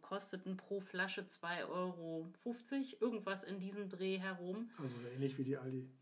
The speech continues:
Speaker 1: Genau. Ich hab vorhin mal im Online-Shop von lidl de nachgeguckt und,
Speaker 2: Oh.
Speaker 1: äh, da lag der Glühwein jeweils bei vier Euro neunundneunzig, also weicht massiv von dem Filialpreis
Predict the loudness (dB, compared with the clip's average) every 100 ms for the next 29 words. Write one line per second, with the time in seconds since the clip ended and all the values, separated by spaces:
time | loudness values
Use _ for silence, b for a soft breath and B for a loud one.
0 | 0 2 4 2 0 -2 0 0 2 0
1 | 2 0 0 0 0 2 0 0 -2 -4
2 | -2 -2 0 2 4 4 2 2 0 2
3 | 2 0 -6 -6 -4 -4 -8 -8 -4 -2
4 | -2 -2 -2 2 2 4 2 0 0 -2
5 | -2 0 2 4 4 2 2 2 4 4
6 | 2 0 -2 -2 -2 -2 -2 -2 -4 -4
7 | -2 -2 0 0 -2 -2 2 2 0 -6
8 | -4 -2 0 0 -2 -4 -4 0 4 4
9 | 2 0 0 0 -2 -4 0 4 4 2
10 | -4 -4 -4 -4